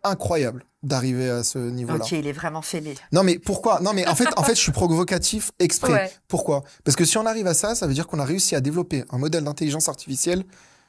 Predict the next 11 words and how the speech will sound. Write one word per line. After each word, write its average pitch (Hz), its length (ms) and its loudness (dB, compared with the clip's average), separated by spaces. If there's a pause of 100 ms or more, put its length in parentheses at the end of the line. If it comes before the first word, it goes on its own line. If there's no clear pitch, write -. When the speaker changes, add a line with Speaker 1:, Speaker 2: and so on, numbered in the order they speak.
(160)
Speaker 1:
générale, 160 720 2 (300)
c'est-à-dire 139 600 0 (320)
qui - 120 2
est 143 60 4
capable 180 340 2
de 135 100 0
s'adapter 165 720 2
à 131 100 0
de 123 120 2
nouvelles 156 260 0
choses, 190 340 0